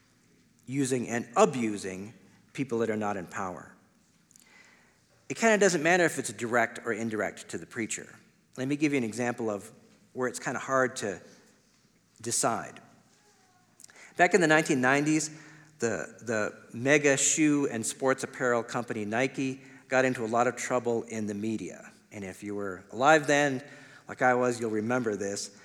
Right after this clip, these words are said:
uh, if you follow stories in the news here in this country. Um, they got in trouble because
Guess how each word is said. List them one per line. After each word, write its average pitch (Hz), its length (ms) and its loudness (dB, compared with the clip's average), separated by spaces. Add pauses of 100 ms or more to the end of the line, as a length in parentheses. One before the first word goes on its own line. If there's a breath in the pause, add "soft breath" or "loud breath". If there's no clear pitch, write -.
(300 loud breath)
uh, 107 180 -6
if 104 120 -8
you 110 80 -6
follow 117 280 2
stories 110 520 -2
in 101 100 -6
the 101 60 -6
news 104 440 -6
here 98 200 -8
in 95 80 -8
this 95 140 -10
country. 95 500 -10 (520 loud breath)
Um, 101 280 -14
they 131 100 0
got 147 220 4
in 254 100 6
trouble 135 380 2
because 123 580 0